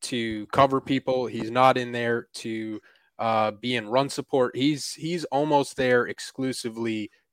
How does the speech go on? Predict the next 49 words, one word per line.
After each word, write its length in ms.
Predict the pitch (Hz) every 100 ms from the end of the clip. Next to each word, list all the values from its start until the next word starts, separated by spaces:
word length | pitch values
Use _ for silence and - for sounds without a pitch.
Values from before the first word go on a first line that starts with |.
| -
to 100 | 117
be 240 | 110 135
a 60 | 113
pass 380 | - 123 113 98
rush 220 | 101 -
guy. 280 | 104 98 - - - -
And 120 | 120
I 100 | 113
think 300 | - 165 160 -
App 240 | 110 -
State 360 | - 147 143 -
caught 280 | 123 117 -
Carolina 580 | 123 117 117 117 113
a 80 | 110
couple 280 | - 127 113
of 80 | 113
times 360 | 127 110 110
in, 100 | 117 -
in 160 | 127
those 220 | 117 113 -
third 240 | 120 120 120
and 120 | 113
long 240 | 113 113
situations. 880 | - 120 - 120 120 - 117 113 - _ - _ _ _ 110 - _ 123
Everybody 720 | 147 156 143 143 139 135 -
and 200 | 127 123
their 120 | 120
moms 440 | 113 123 113 113 123
are 80 | 110
thinking, 480 | 120 110 113 107 82
"This 220 | 127 -
is 140 | 113
going 320 | - 117 113
to 140 | - 110
be 220 | 117 104
a 60 | 98
pass 380 | - 113 -
year." 220 | 107 98 - - _ _ 117
And 340 | 113 110 107
they, 180 | 107 104
they 180 | 110 107
catch 300 | - 131 -
you 80 | 117
with 160 | 110
a 60 | 104
draw. 360 | 107 131 131 127
They 120 | 107
catch 360 | - 123 - 123
you 220 | 113